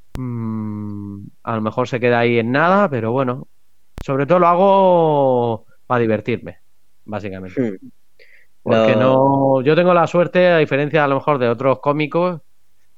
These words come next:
Speaker 1: que yo ya tengo mi trabajo, me gano bien la vida, tengo ya, ¿sabes? Mi, tengo ahí, yo qué sé, unos vaqueros que ponerme,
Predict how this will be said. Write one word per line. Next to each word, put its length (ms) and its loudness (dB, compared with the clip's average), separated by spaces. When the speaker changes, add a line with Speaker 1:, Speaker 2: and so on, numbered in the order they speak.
Speaker 1:
que 200 0
yo 100 2
ya 160 2
tengo 380 0
mi 100 -4
trabajo, 1080 2
me 220 -8
gano 520 0
bien 180 0
la 140 0
vida, 480 2
tengo 300 -2
ya, 880 0
¿sabes? 300 0
Mi, 1000 -8
tengo 200 -2
ahí, 380 0
yo 140 -2
qué 80 -4
sé, 240 -6
unos 260 -4
vaqueros 380 0
que 100 -4
ponerme, 800 -2